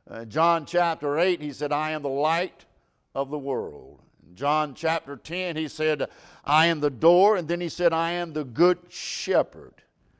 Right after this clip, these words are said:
Then he said in John chapter eleven,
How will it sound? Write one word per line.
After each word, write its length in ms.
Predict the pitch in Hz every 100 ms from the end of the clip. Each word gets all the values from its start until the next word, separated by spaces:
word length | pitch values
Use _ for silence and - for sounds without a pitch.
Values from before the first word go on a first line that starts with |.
| _ _ _ _ 95
Then 180 | 135
he 80 | 151
said 260 | - 151 143
in 140 | 139
John 360 | 120 143 143 131
chapter 420 | 151 147 - 127
eleven, 600 | 127 131 165 151 143